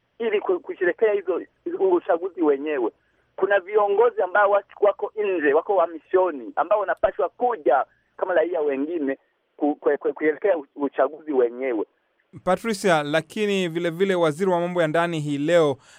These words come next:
Speaker 2: amesema kwamba maandamano ya site, wakimbizi warudishwe na usalama uweze kupo-, vijana wapokonywe silaha.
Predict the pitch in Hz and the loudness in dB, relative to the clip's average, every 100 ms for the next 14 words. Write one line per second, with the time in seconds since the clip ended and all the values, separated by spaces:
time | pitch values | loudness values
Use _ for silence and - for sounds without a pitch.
0 | _ - 139 147 139 - 175 165 151 - | _ -6 -4 -4 -6 -6 -4 -2 -4 -2
1 | 156 147 147 143 139 135 139 - - 165 | -2 -2 0 0 0 -2 -8 -12 -20 -20
2 | 175 - 127 143 143 151 175 170 147 - | -20 -10 -4 -2 0 0 -2 -2 -4 -6
3 | 196 190 180 175 - _ - 135 135 143 | -10 -4 -4 -4 -10 _ -2 0 0 -4
4 | - 151 175 165 147 147 175 160 180 165 | -6 -6 -2 0 0 -2 -4 -2 -2 0
5 | 165 165 135 143 147 151 - 151 156 160 | 0 -2 -6 -6 -6 -6 -4 0 0 0
6 | 151 147 139 151 143 - _ 147 160 131 | -2 -2 -4 -4 -6 -10 _ -12 -8 -6
7 | 131 151 170 165 147 143 - 151 135 - | -6 2 2 2 0 -4 -8 -6 -8 -6
8 | 139 131 | -4 -4